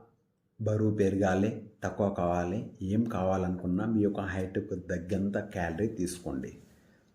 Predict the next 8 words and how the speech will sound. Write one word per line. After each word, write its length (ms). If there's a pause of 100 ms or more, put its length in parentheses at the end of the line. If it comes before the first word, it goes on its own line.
(540)
For 240
example 540
చెప్తా, 400 (720)
బరువు 280
పెరగాలనుకున్న 840
వాళ్ళు 340
per 340
day 220